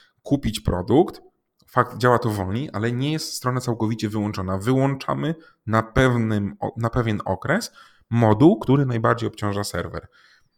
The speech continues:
To też jest jeden z metod przygotowania się na tego typu rodzaju duże wejścia, tak? Jeżeli na przykład znowuż mamy jakiś artykuł, który nagle się bardzo fajnie promuje,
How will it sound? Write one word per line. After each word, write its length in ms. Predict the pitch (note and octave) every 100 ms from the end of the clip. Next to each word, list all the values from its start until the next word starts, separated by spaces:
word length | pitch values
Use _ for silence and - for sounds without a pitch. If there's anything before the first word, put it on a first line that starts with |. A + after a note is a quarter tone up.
| _
To 100 | -
też 240 | E3 E3
jest 200 | D#3 -
jeden 380 | - C3+ C#3 C#3
z 80 | B2+
metod 380 | B2 A#2+ D#3+ -
przygotowania 760 | - C#3 C#3+ D3 E3 E3 A2
się 280 | - A#2 D3
na 300 | A#2 A#2 D3+ - _ _ _ _ _
tego 220 | C#3 D3
typu 300 | C#3+ C3 C3
rodzaju 800 | C3 A2+ A2+ A#2 A#2+ A#2+ B2 - _ _ _ _ _ _ -
duże 320 | A2 B2+ B2+
wejścia, 480 | B2 A#2+ G2 - F2
tak? 240 | - G#2+
Jeżeli 200 | A2 A2+
na 80 | A2+
przykład 180 | A2+ G#2+
znowuż 360 | A#2+ A#2 G2 G#2
mamy 220 | G#2 A2
jakiś 240 | A2 C3 -
artykuł, 580 | B2+ - D3 - G#2 - - - -
który 240 | - G#2+
nagle 280 | A2+ B2 B2
się 120 | B2+
bardzo 240 | B2 B2 -
fajnie 340 | B2 A#2 A#2
promuje, 640 | - A#2 G#2+ G2 A#2 G3